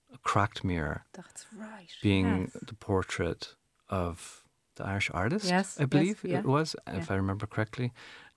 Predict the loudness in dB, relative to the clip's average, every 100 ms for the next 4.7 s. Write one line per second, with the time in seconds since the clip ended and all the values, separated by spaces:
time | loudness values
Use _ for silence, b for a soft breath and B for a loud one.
0 | _ _ _ _ _ -2 0 0 0 -2
1 | -2 -2 -2 -2 2 2 4 4 4 2
2 | 0 4 4 4 6 6 6 2 -2 0
3 | 0 0 -2 0 0 0 0 4 4 4
4 | 2 0 2 6 8 6